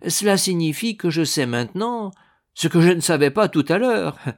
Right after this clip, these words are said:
que, que je loge sous mon humble toit un allié, euh, un ami, euh, un parent peut-être,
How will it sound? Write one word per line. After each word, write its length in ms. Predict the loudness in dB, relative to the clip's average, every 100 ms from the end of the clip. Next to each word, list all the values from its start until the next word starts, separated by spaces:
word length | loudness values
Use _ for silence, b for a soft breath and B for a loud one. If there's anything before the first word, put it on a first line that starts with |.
| B B B B B B _
que, 160 | -16 -8
que 140 | -4
je 120 | 0 2
loge 400 | 4 4 2 -4
sous 200 | -4 -4
mon 240 | -6 -4
humble 440 | -2 -2 -4 -10
toit 600 | -12 -2 0 2 0 -6 -12 B B B B _
un 340 | -14 -12 -12 -10
allié, 800 | -10 -12 -12 4 6 6 4 0
euh, 240 | -6 -12 -20 b b _
un 360 | -6 -4 -4 -6
ami, 560 | -4 -2 0 0 -2
euh, 120 | -6 -10 b b _ -6
un 100 | -4
parent 400 | -4 0 0 -2
peut-être, 640 | -4 -4 -4 -6 -12